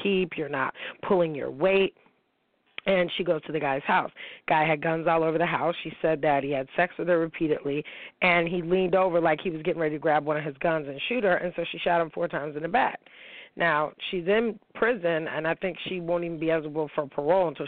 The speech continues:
she's, like, sixty-nine years old, but she went to prison, served an adult sentence when she was sixteen. You know, she's a minor. You know, and, of course, the man that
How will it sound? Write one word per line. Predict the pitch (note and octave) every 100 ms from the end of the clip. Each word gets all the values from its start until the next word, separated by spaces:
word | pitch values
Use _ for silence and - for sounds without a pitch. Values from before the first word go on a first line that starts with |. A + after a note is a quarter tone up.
| -
she's, | C#3+
like, | -
sixty-nine | E3+ - E3+ D3+ C#3
years | C3 C#3+
old, | A3
but | G3
she | -
went | D#3+
to | -
prison, | - A3 A#3+ D#3+ - - - -
served | F#3+ E3
an | F3
adult | E3 F3 -
sentence | F#3+ E3 E3+
when | E3
she | E3
was | D#3+ -
sixteen. | - - G3+ E3 D2+ - - _ _ _ _ _ _ -
You | F3
know, | D#3+ C#3+ D#3+ F#3 _ _ _ _ -
she's | F#3+
a | D3+
minor. | E3 G3 C#3 - - _ - - - _
You | F3+
know, | E3 D#3+
and, | F#3+ G3 G3
of | G#3+
course, | - E3 F#3+ -
the | E3+
man | D3
that | D3+